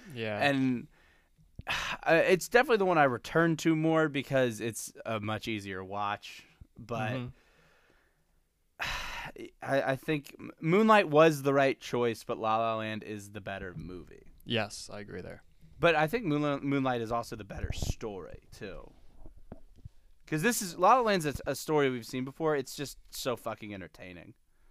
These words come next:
Speaker 1: In a way, I guess. I, I
Speaker 2: Naomi
Speaker 1: think it
Speaker 2: Harris
Speaker 1: did,
Speaker 2: snubbed.
Speaker 1: I think the story of La La Land at the end was, like, very unique. I, I like the
Speaker 2: Yes,
Speaker 1: direction
Speaker 2: that,
Speaker 1: it took.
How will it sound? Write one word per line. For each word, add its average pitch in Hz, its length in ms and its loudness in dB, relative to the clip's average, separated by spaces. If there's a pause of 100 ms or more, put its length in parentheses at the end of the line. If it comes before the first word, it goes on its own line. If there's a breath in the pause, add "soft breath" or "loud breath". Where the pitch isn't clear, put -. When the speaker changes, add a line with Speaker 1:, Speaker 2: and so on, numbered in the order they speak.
(1300)
Speaker 1:
In 208 140 -14
a 202 140 -12
way, 127 840 2
I 113 140 -6
guess. - 760 -12 (600)
I, 139 60 6
I 170 100 12
Speaker 2:
Naomi 214 180 10
Speaker 1:
think 190 120 10
it - 20 10
Speaker 2:
Harris 156 240 10
Speaker 1:
did, 175 140 4
Speaker 2:
snubbed. 131 320 2
Speaker 1:
I - 40 0
think 180 120 2
the 175 80 0
story 151 360 4
of 127 80 2
La 123 240 4
La - 20 2
Land 110 440 -4 (100)
at 110 120 -8
the 104 200 -6
end 104 460 -8 (140)
was, 113 180 -20
like, 117 180 -20
very 117 320 -12
unique. 113 480 -16
I, 110 220 -16
I - 40 -14
like 110 160 -10
the 151 60 -4
Speaker 2:
Yes, 160 240 6
Speaker 1:
direction 110 260 -4
Speaker 2:
that, 147 100 6
Speaker 1:
it - 40 -2
took. - 320 -12